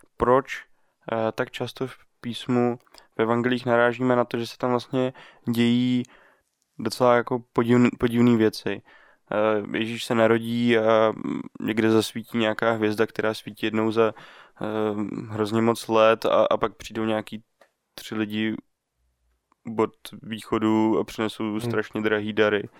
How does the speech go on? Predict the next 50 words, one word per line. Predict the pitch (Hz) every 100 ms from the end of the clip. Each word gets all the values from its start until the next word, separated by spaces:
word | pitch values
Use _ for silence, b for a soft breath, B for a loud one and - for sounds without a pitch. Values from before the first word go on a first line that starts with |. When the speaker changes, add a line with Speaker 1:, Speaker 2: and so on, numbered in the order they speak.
| _
Speaker 1:
To | 101
je |
divný, | 101 104 104 101
ne? | 95 101 B B B -
Nebo, | 110 104 107 104 101 B B B _ -
ehm, | 57 64 53 50 - - - - - b b b -
když | 107 98
stane | - 113
z | 107
mrtvých, | 104 117 101
což | 110 -
samo | - 104
o | 104
sobě | - 117
je |
asi | 104 110
trošku | 101 - 113
divný, | 104 107 110
tak | 104 107 - B B
si | - -
ještě | 110 -
někdo | 113 107 107 110 104
dává | - 113 110 110
tu | 117
práci | 107 107 - -
s |
tím, | - 110
že | 107 107 _
tam | 113 110
skládá | - 107 107
nějak | 110 110
podivně | - 104 107 104
roušky | 104 - 107
na | 104
jednu, | 104
na | 110
druhou | 110 113 107
stranu, | - 104 101
nebo | 101 101 104 98 B B -
místo | - 98
toho, | 104 107
aby | 104
si | - 107
dal | 110 104 -
před | - 104
smrtí | - 110 - 104 - _ _
třeba | - 101 101
poslední | 101 - 104 104 107 _ -
pivko, | 104 - 110
tak | 107